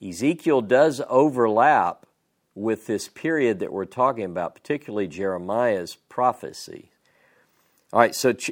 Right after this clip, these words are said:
Ezekiel two one, "Then he said to me, 'Son of man,'" first person, "'stand on your feet, and I will speak with you.' And as he spoke to me, the Spirit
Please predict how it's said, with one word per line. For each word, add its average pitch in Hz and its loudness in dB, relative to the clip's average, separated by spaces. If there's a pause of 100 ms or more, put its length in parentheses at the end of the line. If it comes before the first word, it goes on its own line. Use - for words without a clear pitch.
Ezekiel 143 0
two 156 -2
one, 120 2
"Then 160 4
he 214 0
said 170 6
to 139 4
me, 98 -2
'Son 185 6
of 170 8
man,'" 139 4 (880)
first 110 0
person, 95 -2 (580)
"'stand 202 2
on 185 8
your 151 4
feet, 147 2
and 120 0
I 127 6
will 117 4
speak - -2
with 95 -4
you.' 87 -4
And 87 -6
as 90 -10
he 92 -8
spoke 151 2
to 113 -12
me, 104 -4
the 92 -6
Spirit - 0